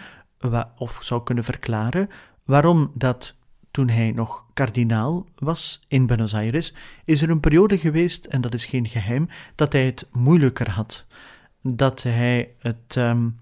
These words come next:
ja, dat hij door een moeilijke tijd heen ging in zijn leven. En ja, hij dacht ook nooit dat hij paus zou worden. Bewees ook het feit dat hij zo weinig, ehm, bagage had meegenomen, dat hij al een afspraak had gemaakt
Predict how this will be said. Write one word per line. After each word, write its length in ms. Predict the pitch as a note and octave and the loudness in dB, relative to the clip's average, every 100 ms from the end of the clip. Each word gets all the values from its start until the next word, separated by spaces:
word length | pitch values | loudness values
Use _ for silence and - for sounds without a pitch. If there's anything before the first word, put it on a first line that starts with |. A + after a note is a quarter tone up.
| _ _ _ | _ _ _
ja, 140 | D#3+ | 2
dat 160 | D#3+ D3 | 2 -2
hij 100 | C#3 | 2
door 160 | C#3+ | 4
een 80 | C3+ | 4
moeilijke 320 | C3+ D3 C#3 | 4 2 -2
tijd 260 | - E3+ D#3 | -2 -2 -2
heen 240 | B2 A#2 | -2 -4
ging 220 | A2+ A#2+ A2+ | -2 0 0
in 120 | A2 | 2
zijn 180 | A#2 A#2 | 0 2
leven. 420 | B2+ A2 A2+ - | 0 0 -4 0
En 200 | B2+ B2+ - - - _ _ _ _ | 2 2 -4 -20 -20 _ _ _ _
ja, 260 | C#3 - _ _ | -2 -2 _ _
hij 260 | - C3 C3 | 0 0 2
dacht 260 | C#3 - | 2 4
ook 180 | C#3 - | 0 2
nooit 400 | C3 D3 C#3+ - | 2 2 0 -4
dat 160 | B2 - | -4 -2
hij 180 | A2+ | -4
paus 460 | A2+ - A#2 A#2+ - | -6 -2 -2 0 -6
zou 320 | - A#2+ A#2 | -2 0 4
worden. 440 | D3+ D#3 A2+ G#2+ G#2 - - - - _ | 4 4 0 -4 -6 -14 -20 -20 -20 _
Bewees 560 | C3 A2 B2 C3 C#3 C3 | -8 0 4 6 4 4
ook 180 | A#2+ | 2
het 140 | C3+ - | -2 -2
feit 200 | C3+ C3 | -2 0
dat 180 | A#2+ A2+ | -2 0
hij 240 | A#2+ A#2 - - | 0 -2 -6 -16
zo 220 | - B2+ | -4 -2
weinig, 500 | A#2 B2 C#3 C3+ - | 2 2 2 0 -6
ehm, 300 | - B2+ A2+ - - _ - A#2+ - - _ _ | -8 -4 -4 -6 -12 _ -12 -12 -14 -20 _ _
bagage 520 | B2 - B2 D3 D3+ | -4 -2 0 2 2
had 240 | C#3 C3+ C#3+ | 0 0 0
meegenomen, 640 | C#3+ C#3+ C3 C#3 D3 C#3+ - - | 0 2 2 4 2 0 -6 -2
dat 160 | D3 C#3 | 0 2
hij 120 | B2+ | 2
al 240 | B2+ B2 | 2 2
een 120 | C3 B2 | -2 -4
afspraak 480 | C#3+ - C3+ B2+ | -6 -4 -4 -2
had 140 | C3 - | -4 -6
gemaakt 480 | C3+ B2 B2 - | -2 0 -2 -6